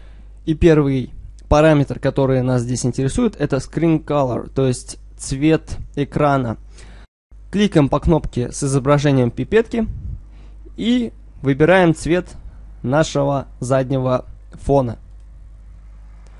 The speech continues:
Окей. Основной цвет удален. Кстати, если после удаления фонового цвета ваш фон стал черным,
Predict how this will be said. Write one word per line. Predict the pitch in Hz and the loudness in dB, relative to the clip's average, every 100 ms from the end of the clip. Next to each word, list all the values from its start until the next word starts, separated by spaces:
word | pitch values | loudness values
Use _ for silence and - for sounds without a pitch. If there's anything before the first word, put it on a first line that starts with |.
| - - | -18 -4
Окей. | 165 185 147 104 - - - - - - - - | -4 0 -2 -2 -12 -20 -20 -20 -20 -20 -16 -2
Основной | 143 - 190 220 202 | 0 2 2 4 4
цвет | 226 226 | 2 2
удален. | 175 160 156 135 - - - - - - - - | 2 4 4 4 -2 -10 -16 -16 -16 -18 -20 -18
Кстати, | - 214 170 120 113 | -4 0 0 -2 -6
если | 139 185 - | 0 0 0
после | 156 - 180 165 | -2 2 2 2
удаления | 147 156 170 160 131 | 2 2 4 2 2
фонового | 120 - 156 139 127 123 | 0 0 2 2 2 -2
цвета | - 165 147 117 110 - - - | -2 -2 -2 -4 -8 -14 -20 -4
ваш | 135 147 | 0 2
фон | - 165 151 123 | 2 2 0 0
стал | - 147 131 - - | -2 0 0 -2 -6
черным, | - 196 220 131 | 0 2 2 0